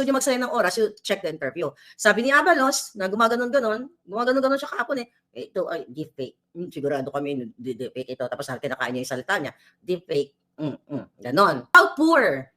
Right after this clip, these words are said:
How poor ang inyong presentation? Naka-folder? Anong katsipan yan? High-tech na tayo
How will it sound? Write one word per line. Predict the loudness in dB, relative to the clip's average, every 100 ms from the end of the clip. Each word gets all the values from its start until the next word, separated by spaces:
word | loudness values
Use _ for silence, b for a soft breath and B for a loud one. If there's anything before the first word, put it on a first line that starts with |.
| _ _ _ _ 6
How | 8 8
poor | 6 8
ang | 8 8 4
inyong | -2 -2 0
presentation? | -2 0 -2 -4 -6 -4 -4 -4 _ _ 0
Naka-folder? | 6 6 10 8 10 6 6 -2 _ _ -20 _ _ _ _ _ _ 0
Anong | 4 6 6
katsipan | 4 2 6 6 6
yan? | 2 2 4
High-tech | 4 6 4 4 6
na | 6
tayo | 6 6